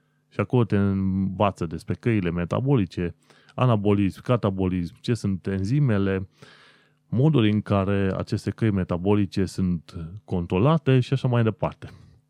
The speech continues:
Deci, nu uita, Crash Course, Metabolism and Nutrition, Updated Edition. Autorul Amber Appleton, este o carte digitală vândută de cei de la Elsevier.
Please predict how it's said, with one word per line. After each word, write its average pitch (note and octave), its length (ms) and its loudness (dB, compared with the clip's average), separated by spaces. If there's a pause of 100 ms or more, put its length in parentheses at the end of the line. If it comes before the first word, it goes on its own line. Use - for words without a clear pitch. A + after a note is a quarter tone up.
(200)
Deci, D#3+ 260 2
nu G#2 100 2
uita, C#3 340 2
Crash F#3+ 320 2
Course, E2+ 460 -2 (100)
Metabolism G2+ 840 2
and G#2 280 0
Nutrition, C#3 720 0 (280)
Updated G#2 480 -4
Edition. F#2 500 -8 (280)
Autorul D3 680 2
Amber B2 460 2
Appleton, A#2 640 2 (840)
este A2+ 680 0 (180)
o G#2+ 120 -4
carte G2+ 300 0
digitală C#3 640 0 (460)
vândută G#2+ 420 -2
de F#2+ 120 2
cei G2+ 220 0
de F#2+ 140 -2
la F#2 440 0
Elsevier. F#2 800 -4